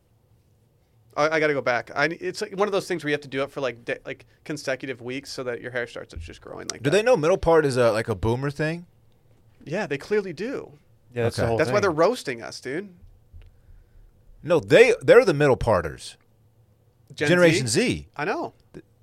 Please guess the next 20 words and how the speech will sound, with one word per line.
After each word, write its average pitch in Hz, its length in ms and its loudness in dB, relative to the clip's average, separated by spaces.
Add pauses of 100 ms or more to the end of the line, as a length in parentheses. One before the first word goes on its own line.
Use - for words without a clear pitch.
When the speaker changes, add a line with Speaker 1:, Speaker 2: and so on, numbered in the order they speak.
(100)
Speaker 3:
So 143 100 -6
who's 160 220 4
roasting 165 380 6
them? 147 320 -4 (840)
Speaker 2:
No, 113 120 -2
I'm 127 80 -2
just 113 120 -6
saying, 120 200 0
do 101 100 -2
they 120 120 4
know 123 160 0
that 107 160 0
it's 98 120 -6
a 98 60 -2
boomer 101 320 -2
thing? 78 320 -12 (200)
'Cause 104 200 -8
Speaker 1:
Oh, 165 180 8
like, 147 180 2
Speaker 2:
everyone 143 200 6